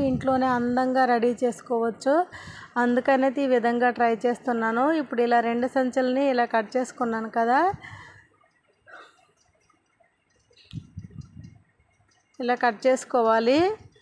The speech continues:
ఆ, ప్లీజ్ అండి, వీడియోకి ఒక లైక్ చేయండి, ఛానల్ని సబ్స్క్రైబ్ చేసుకోకుంటే సబ్స్క్రైబ్ చేసుకోండి ఫ్రెండ్స్. ఇలాంటి వీడియోస్ మన ఛానల్లో చాలా ఉన్నాయి. ఇప్పటి వరకు మన ఛానల్ని సబ్స్క్రైబ్ చేసుకోకుంటే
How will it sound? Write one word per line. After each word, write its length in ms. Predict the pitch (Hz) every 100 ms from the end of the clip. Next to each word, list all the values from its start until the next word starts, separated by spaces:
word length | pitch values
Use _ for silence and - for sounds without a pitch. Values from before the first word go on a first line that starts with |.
| _ - -
ఆ, 80 | 254 247 240 240 233 - - -
ప్లీజ్ 260 | 254 262 269
అండి, 220 | 262 269
వీడియోకి 320 | 254 247 254
ఒక 120 | 247
లైక్ 340 | 254 247 220 262
చేయండి, 220 | 247 254
ఛానల్ని 480 | 247 247 240 247 254
సబ్స్క్రైబ్ 500 | 254 - - 254 226 254
చేసుకోకుంటే 680 | 240 - 240 240 233 262
సబ్స్క్రైబ్ 560 | 269 247 - - 247 220 -
చేసుకోండి 460 | 233 - - 233 233
ఫ్రెండ్స్. 380 | 240 277 262
ఇలాంటి 460 | - 262 240 262 262
వీడియోస్ 480 | 254 247 240 240 269
మన 260 | 247 233
ఛానల్లో 500 | 233 262 240 240 240
చాలా 500 | 240 247 233 233 240
ఉన్నాయి. 400 | 233 233 226 226
ఇప్పటి 280 | 233 - 254
వరకు 260 | 277 277 269
మన 140 | 254
ఛానల్ని 460 | 254 262 262 254 254
సబ్స్క్రైబ్ 520 | 262 240 - 262 240 269
చేసుకోకుంటే 760 | 262 - 254 254 254 247 320